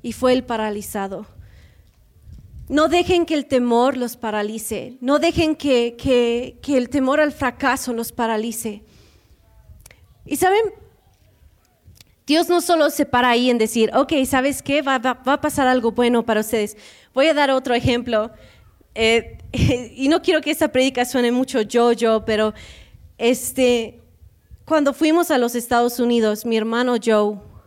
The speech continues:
este, <laughs> Joe, Joe, mi hermano Joe, eh, me comentó que habló con el liderazgo de Canvas. ¿Cuántos van a Canvas?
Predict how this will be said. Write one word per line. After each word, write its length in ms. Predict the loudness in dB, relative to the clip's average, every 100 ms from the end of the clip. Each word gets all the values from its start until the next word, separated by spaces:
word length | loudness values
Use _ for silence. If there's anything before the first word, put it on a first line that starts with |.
| _ _ _ _ -20 _ -10
este, 800 | -6 -4 -2 0 0 0 -2 -2
<laughs> 40 |
Joe, 180 | 0 0
Joe, 200 | 2 0 -2 -10 -20 -20 -20 _ -8
mi 120 | 0
hermano 360 | 2 4 4 2 2
Joe, 380 | 2 2 0 -8 -20 -20 _ _ _
eh, 300 | 0 2 2 0
me 200 | -2 0
comentó 680 | 0 0 -2 0 0 0
que 440 | -2 -2 -2 -4 -4
habló 400 | -2 2 2 2
con 340 | 2 2 0 0
el 320 | 2 2 2
liderazgo 520 | 0 0 -2 -2 -2
de 100 | -2
Canvas. 360 | -2 -2 -2 -2
¿Cuántos 280 | -2 -2 -2
van 140 | -2
a 100 | -2
Canvas? 520 | -4 -6 -8 -10 -14